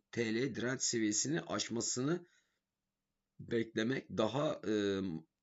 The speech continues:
mantıklı olacaktır. Orada bir direnç noktası var ve hareketli ortalamaların üzerine çıkmış olacak. On beş yirmi altı T L, e, direnç seviyesini yakından takip etmekte fayda var.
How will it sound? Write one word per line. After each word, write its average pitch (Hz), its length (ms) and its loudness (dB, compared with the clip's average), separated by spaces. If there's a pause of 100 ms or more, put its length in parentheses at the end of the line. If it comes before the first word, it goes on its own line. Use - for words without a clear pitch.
(240)
mantıklı 117 640 0
olacaktır. 117 640 0
Orada 131 380 2
bir 117 140 -2
direnç 123 340 -2
noktası 135 460 -6
var 151 180 0
ve 151 220 2 (160)
hareketli 113 560 0
ortalamaların 123 880 2
üzerine 107 480 4
çıkmış - 360 -2
olacak. 104 420 0
On 131 260 0
beş 120 220 2
yirmi 117 280 0
altı 120 420 -4
T 107 240 0
L, - 20 2
e, 147 200 0 (800)
direnç 123 280 2
seviyesini 117 800 2 (260)
yakından 123 520 0
takip 120 340 0
etmekte 120 580 -2
fayda 113 520 0
var. 156 200 0